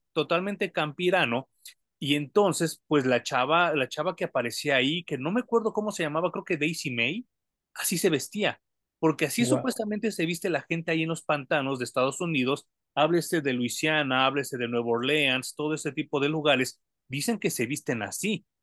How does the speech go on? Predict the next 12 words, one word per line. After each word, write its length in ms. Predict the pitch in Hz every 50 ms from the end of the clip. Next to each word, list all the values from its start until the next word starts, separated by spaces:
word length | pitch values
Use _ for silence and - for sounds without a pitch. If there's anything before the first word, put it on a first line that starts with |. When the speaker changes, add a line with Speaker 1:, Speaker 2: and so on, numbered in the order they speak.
| _ _ _ _ _ _
Speaker 1:
y 160 | - 147 139 127
así 300 | 123 - - 190 226 240
sin, 240 | - - 277 254 -
sin 180 | - 180 135
zapatos, 680 | - 131 117 - - 160 220 285 - 233 190 - - -
¿eh? 80 | 185 214
Y 80 | 226 -
todo, 280 | - 190 196 208 208
y 140 | 202 175 143
hasta 320 | 131 - - - 135 - -
por 140 | - 156 175
eso, 240 | 170 - 202 -